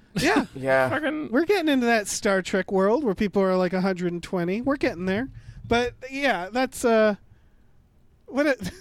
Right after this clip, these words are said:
Speaker 1: <laughs> what a great job as a critic. I don't know. That's, uh, I'm, I'm happy. I'm happy for that critic.
Speaker 3: Sure.
Speaker 1: That's all.
Speaker 3: Why not?
Speaker 2: Yeah.
Speaker 1: Yeah. Um, all right. Well, that's it for stories. We got some more producers to thank.
Speaker 3: Let's
Speaker 2: Oh,
Speaker 3: do it.
Speaker 2: shit, yeah.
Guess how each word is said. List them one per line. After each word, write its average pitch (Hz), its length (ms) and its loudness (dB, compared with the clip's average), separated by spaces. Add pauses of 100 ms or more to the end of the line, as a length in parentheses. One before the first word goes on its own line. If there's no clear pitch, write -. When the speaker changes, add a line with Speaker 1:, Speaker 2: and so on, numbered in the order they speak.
Speaker 1:
<laughs> 208 200 -20
what 403 120 -2
a 381 60 4
great 226 260 2
job 170 280 -2
as 160 120 -4
a 165 60 -6
critic. 139 460 -12
I 240 120 0
don't 220 120 -2
know. 160 160 -6
That's, - 480 -2 (920)
uh, 208 300 0
I'm, 226 240 0
I'm 220 160 0
happy. 196 360 -2
I'm 208 140 0
happy 196 320 -2
for 175 180 -6
that 139 200 -6
critic. - 480 -14
Speaker 3:
Sure. - 200 2
Speaker 1:
That's 170 200 2
all. 123 180 -6
Speaker 3:
Why 117 140 -4
not? 135 300 0 (680)
Speaker 2:
Yeah. 190 220 0 (840)
Speaker 1:
Yeah. 180 180 0
Um, 180 180 -6 (800)
all 254 100 4
right. 226 120 2
Well, 202 120 -2
that's 254 240 -2
it 247 140 -4
for - 120 -10
stories. 220 340 0
We 190 60 -2
got 220 120 -2
some 208 140 -12
more 202 100 -6
producers 175 520 -4
to 147 60 -6
thank. 135 300 -8
Speaker 3:
Let's 135 180 -2
Speaker 2:
Oh, 151 140 2
Speaker 3:
do 196 80 4
it. - 40 2
Speaker 2:
shit, - 160 0
yeah. 101 260 -2